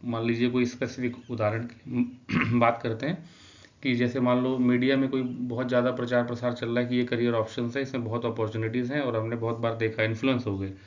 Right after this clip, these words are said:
Social media से, news से, तो हम उसकी तरफ हमारा झुकाव हो जाए। तो इसमें क्या हुआ, हम बाहरी वातावरण को देख के अपना करियर चुन रहे हैं, जबकि हमें करना क्या है, अपनी personality, अपनी image, अपना skill set,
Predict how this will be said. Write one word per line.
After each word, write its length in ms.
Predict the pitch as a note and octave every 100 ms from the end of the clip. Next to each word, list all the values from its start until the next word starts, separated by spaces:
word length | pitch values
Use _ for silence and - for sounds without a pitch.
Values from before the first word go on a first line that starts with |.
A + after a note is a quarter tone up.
| - - -
Social 260 | A#2+ B2+
media 380 | A#2+ A2 A2 A2+
से, 220 | G#2+ A2+
news 240 | A2 A2+ A2+
से, 300 | - A2+ A2 - - - _
तो 60 | C#3
हम 180 | C3+ C#3+
उसकी 280 | C3 C3 C3+
तरफ 260 | C3+ C3+
हमारा 220 | B2 B2
झुकाव 340 | A#2+ A2 A2 G#2+
हो 100 | G2+
जाए। 240 | G2+ G2
तो 160 | G2 D3
इसमें 280 | C#3+ D#3+ D#3+
क्या 120 | D3
हुआ, 200 | D3 D#3
हम 120 | D#3
बाहरी 520 | B2 A2+ B2 D3 D3 D3
वातावरण 500 | A#2 A2 B2+ C3 C3+
को 120 | C3+
देख 240 | B2 B2+ B2+
के 80 | D3+
अपना 320 | B2+ B2+ B2+
करियर 280 | A#2 A2+ A2
चुन 240 | A2 G#2
रहे 100 | G#2
हैं, 60 | G#2+
जबकि 280 | A2 -
हमें 240 | A#2+ A#2+ B2+
करना 300 | A#2+ A2+ B2
क्या 160 | B2 B2
है, 200 | D3 - - - - -
अपनी 240 | A2 B2
personality, 680 | B2 A#2 A2 A2 G#2 G#2+ C#3+
अपनी 360 | D3 G#2+ A#2 A#2
image, 320 | G#2 A#2+ C3
अपना 300 | A2 A#2+ A2+
skill 300 | A2+ - A2+
set, 300 | A2 C3+ C3